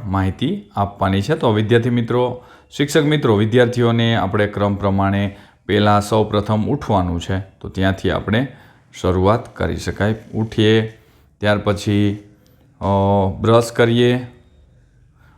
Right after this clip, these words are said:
પછી ટોયલેટમાં જાય, પછી નાય,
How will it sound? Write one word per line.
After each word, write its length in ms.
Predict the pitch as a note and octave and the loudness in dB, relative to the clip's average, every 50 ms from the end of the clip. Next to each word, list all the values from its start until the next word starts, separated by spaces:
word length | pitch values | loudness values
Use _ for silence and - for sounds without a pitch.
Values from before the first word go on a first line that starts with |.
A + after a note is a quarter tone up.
| _ _ - | _ _ -4
પછી 260 | G#2 G2 - - G2+ | -4 -2 0 0 0
ટોયલેટમાં 640 | G2 - G2+ G#2+ G#2+ A2+ A2+ A2 A2+ A#2 A#2 A2+ A2 | 2 2 2 4 4 4 2 2 2 0 2 2 4
જાય, 380 | A2+ A#2 A#2 A#2 A#2 A#2+ A#2+ - - - _ _ _ _ _ _ _ _ _ _ _ _ _ _ _ _ _ _ _ _ _ _ _ _ _ _ _ _ _ _ _ _ _ _ _ _ _ _ _ _ | 4 4 4 4 2 0 -4 -8 -14 -20 _ _ _ _ _ _ _ _ _ _ _ _ _ _ _ _ _ _ _ _ _ _ _ _ _ _ _ _ _ _ _ _ _ _ _ _ _ _ _ _
પછી 580 | G2+ G#2 G#2 - - A#2 A2+ A2+ A2+ A2+ A2+ - - - _ _ _ _ - - - _ _ _ _ _ _ _ _ _ _ _ _ _ _ _ _ _ _ - - - _ _ _ _ _ _ _ _ _ _ _ _ _ _ _ _ _ - G#2 | 0 0 2 2 2 2 4 4 4 0 -4 -8 -16 -20 _ _ _ _ -20 -20 -20 _ _ _ _ _ _ _ _ _ _ _ _ _ _ _ _ _ _ -20 -20 -20 _ _ _ _ _ _ _ _ _ _ _ _ _ _ _ _ _ -8 -2
નાય, 460 | G2+ G2+ G#2 G#2 G#2+ A2+ A#2 A#2+ | 0 2 4 4 4 4 2 2